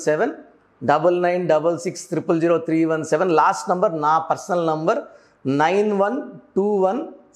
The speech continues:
సిక్స్ ఎయిట్ డబల్ ఫైవ్ వన్ త్రీ, నైన్ వన్ టూ వన్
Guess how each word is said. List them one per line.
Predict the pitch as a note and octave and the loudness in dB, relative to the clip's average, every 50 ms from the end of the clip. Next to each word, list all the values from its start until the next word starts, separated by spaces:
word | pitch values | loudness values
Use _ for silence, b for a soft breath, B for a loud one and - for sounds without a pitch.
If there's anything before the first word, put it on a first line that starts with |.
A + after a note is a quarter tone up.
| - - | -10 -6
సిక్స్ | G3+ G3+ - - - F#3 F#3 | -6 -6 -4 -4 0 2 4
ఎయిట్ | G3 A#3 B3+ - - - - - _ - C#3+ C3 | 4 2 0 -4 -10 -16 -18 -20 _ -6 0 0
డబల్ | D#3+ D#3+ D#3+ F#3+ G#3+ G#3 - | 0 2 2 0 0 2 2
ఫైవ్ | G#3+ G3+ G#3 G#3 F#3+ | 2 2 2 2 2
వన్ | F3+ F3+ F3 - | 0 0 -2 -2
త్రీ, | F3 D#3 C3 - - - b b b b b b | -2 -2 -2 -4 -10 -18 b b b b b b
నైన్ | C#3+ D3+ D#3+ F#3 G3+ G#3+ G#3+ G#3 G#3 | 0 0 2 2 2 0 0 0 0
వన్ | G#3 G#3 A3 G3+ - - | 0 0 -2 -6 -4 -2
టూ | F#3+ F#3 F#3 F3+ F3+ F#3+ | -2 0 0 0 0 0
వన్ | F#3 F#3+ G3 | 0 -2 -4